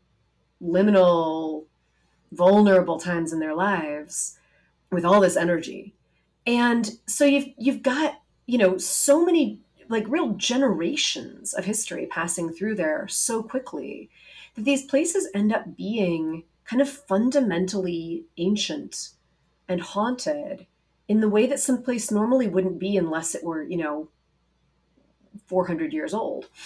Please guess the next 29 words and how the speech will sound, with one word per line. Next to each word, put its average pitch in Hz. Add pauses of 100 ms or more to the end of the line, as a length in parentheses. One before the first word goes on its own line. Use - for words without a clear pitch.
(280)
And 269
in 285
some 320
cases, 254
these 247
boarding 233
schools 208
are, 190
you 208
know, 170
four 170
hundred 156
years 156
old, 185
two 190
hundred 160
years -
old, - (180)
but 208
they've 226
experienced 214 (920)
so -
much 240
more 185
history. 196
I 208
think 320
that, -
that, 294